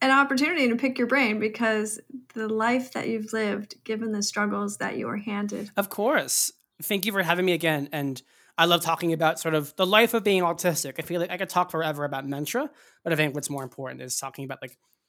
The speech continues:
Speaker 2: the life of an autistic person, especially from the intimate moments,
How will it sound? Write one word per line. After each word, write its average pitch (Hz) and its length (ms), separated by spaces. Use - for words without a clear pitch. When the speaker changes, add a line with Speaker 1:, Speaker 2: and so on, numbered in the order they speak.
Speaker 2:
the 180 60
life 175 200
of 175 120
an 175 60
autistic 156 460
person, 131 560
especially 170 480
from 165 160
the 180 80
intimate 165 280
moments, 127 600